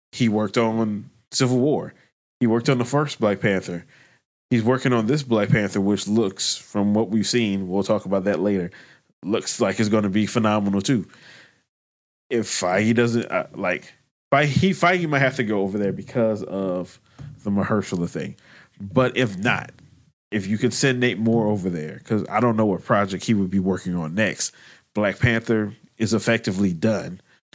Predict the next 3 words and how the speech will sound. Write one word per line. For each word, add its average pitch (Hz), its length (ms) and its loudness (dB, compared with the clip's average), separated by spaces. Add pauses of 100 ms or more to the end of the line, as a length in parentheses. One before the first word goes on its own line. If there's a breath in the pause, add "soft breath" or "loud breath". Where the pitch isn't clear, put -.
(500 loud breath)
Uh, 95 520 0 (1000 soft breath)
he, 117 240 2
he, 131 540 0